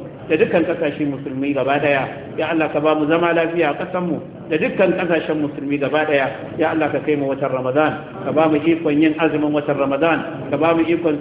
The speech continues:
tsayuwa a cikin watan Ramadan. Ka ba mu ikon tuba a cikin watan Ramadan. Ka ba mu ikon ayyukan alkhairi a cikin watan Ramadan. Allah ka raya mu zuwa ga wannan wata mai albarka. Allah ka ba mu ikon azumta shi da tsayuwarsa da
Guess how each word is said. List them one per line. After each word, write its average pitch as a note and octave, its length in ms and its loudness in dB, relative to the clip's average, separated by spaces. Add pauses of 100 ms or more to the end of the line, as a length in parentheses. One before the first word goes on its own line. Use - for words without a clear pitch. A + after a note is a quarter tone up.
tsayuwa F3 320 6
a E3 60 -4 (100)
cikin D#3+ 160 -4
watan D3+ 240 -4
Ramadan. D3+ 380 0 (340)
Ka C#3 80 -2
ba E3+ 200 2
mu F3 120 2
ikon F3 400 -2
tuba G3+ 320 2
a E3 60 -2 (100)
cikin E3+ 160 -2
watan E3 240 0
Ramadan. D3 380 2 (320)
Ka C#3+ 80 -2
ba E3+ 180 2
mu F3+ 60 2 (100)
ikon F3+ 340 -2
ayyukan G#3 460 0
alkhairi E3+ 400 2
a C#3+ 160 -2
cikin D3+ 160 -2
watan C#3+ 240 0
Ramadan. C3+ 380 0 (340)
Allah D3+ 240 0
ka C#3+ 80 2
raya D#3+ 260 4
mu D3+ 140 -2
zuwa D3+ 160 0
ga C#3+ 80 -4
wannan C#3+ 320 -2
wata C3+ 240 -6
mai B2 80 -10
albarka. C3 480 -2 (320)
Allah D3 160 2
ka D3 100 0
ba E3+ 220 2
mu E3+ 80 4
ikon D#3+ 320 0
azumta D#3+ 480 -2
shi D#3 100 -6
da C#3 140 0
tsayuwarsa D#3+ 480 2
da C3+ 80 -2